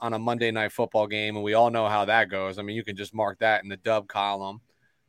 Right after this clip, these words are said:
even though I picked against them. I don't even know why I did that. And then they played the Washington <laughs> Commanders last week. So I think, and the way Jacks-, I think Jackson is a more formidable opponent than anybody else that they've played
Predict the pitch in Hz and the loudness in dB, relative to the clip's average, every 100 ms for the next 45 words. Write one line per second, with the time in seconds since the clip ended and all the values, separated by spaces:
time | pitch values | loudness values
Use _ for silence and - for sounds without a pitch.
0 | - 127 92 - 120 - 87 101 107 90 | -6 -2 -2 -2 -6 -6 -8 -6 -8 -10
1 | 90 98 95 87 92 90 98 92 95 90 | -10 -10 -12 -14 -12 -6 -4 -4 -4 -2
2 | 101 98 117 131 131 117 135 123 117 113 | 0 2 2 2 4 4 4 6 6 8
3 | 123 123 131 123 120 117 107 104 113 127 | 10 8 2 0 0 0 -2 2 4 4
4 | 120 104 107 104 - - - - _ - | 4 2 2 0 -2 -4 -16 -20 _ -4
5 | 113 120 123 - 113 104 - - 123 117 | 6 8 8 4 -4 -6 -6 0 6 8
6 | 127 - 131 - - _ _ _ _ - | 6 4 -2 -2 -20 _ _ _ _ -2
7 | 139 131 156 143 147 139 - - 123 131 | 2 6 6 8 8 8 6 -2 2 2
8 | 135 120 139 135 143 120 113 120 127 - | 2 4 8 8 6 -2 0 4 4 4
9 | 117 104 120 147 143 147 139 131 - 123 | -2 0 2 4 6 6 6 0 -4 -2
10 | 117 110 - 107 107 - 120 120 117 113 | -2 -4 -6 -6 -6 -4 -6 -2 0 2
11 | 113 104 110 101 104 - 107 101 95 | 0 0 -4 -4 -6 -6 -6 -4 -6